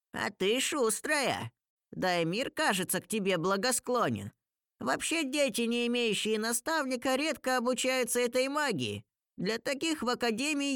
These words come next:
есть специальная комната с кучей зеркал, собирающих свет. Послушнику приходится какое-то время выполнять в ней различные задания с зеркалами. Там ужасно жарко,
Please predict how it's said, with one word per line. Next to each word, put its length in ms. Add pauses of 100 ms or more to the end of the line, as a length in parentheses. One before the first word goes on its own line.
есть 120
специальная 680
комната 540
с 100
кучей 340
зеркал, 600 (260)
собирающих 720
свет. 440 (300)
Послушнику 880
приходится 680
какое-то 640
время 360
выполнять 580
в 80
ней 200
различные 640
задания 520
с 60
зеркалами. 800 (460)
Там 240
ужасно 500
жарко, 520